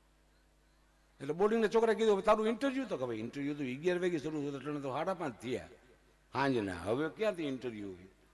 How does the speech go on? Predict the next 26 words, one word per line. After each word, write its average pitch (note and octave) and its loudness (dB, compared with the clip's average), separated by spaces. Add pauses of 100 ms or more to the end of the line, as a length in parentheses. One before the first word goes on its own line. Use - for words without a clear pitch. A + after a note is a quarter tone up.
(800)
તો F#3+ 0
કે G3 4
અહીંયા G#3+ 6
બાજુમાં A#3 4
જ - -14
છે, D3+ 2
ચાંદ C#3 0
બોર્ડિંગની F3 2
બાજુમાં F#3 2
જ G3 -8
પોલીસ F#3+ -4
લાઈન D3 4
છે, G#2 -6 (400)
ઈ C3+ 4 (720)
છે C3 -10
training D3+ -6
center. A#2 4 (920)
કે C#3 -6
આંટો F#3 4
તો A3 4
મારીએ, C4+ 8
શું F3+ 2
થયું, D3 0
કોણ D3 2
કોણ G#2+ -4
આવ્યા. F2+ -4